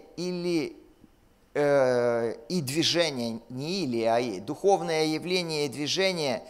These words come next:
которое имеет своим тайным основным мотивом остановить Божий план. Это выступление против самого Бога. И, э, уничтожение евреев —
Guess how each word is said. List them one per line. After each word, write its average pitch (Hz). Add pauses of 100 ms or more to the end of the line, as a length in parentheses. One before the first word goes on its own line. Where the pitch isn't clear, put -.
(300)
которое 175
имеет 185
своим 160
тайным 175 (200)
основным 165
мотивом 151 (300)
остановить 151
Божий 135
план. 120 (1600)
Это 196
выступление 202
против 165
самого 165
Бога. 151 (800)
И, 190 (300)
э, 151 (200)
уничтожение 190
евреев — 170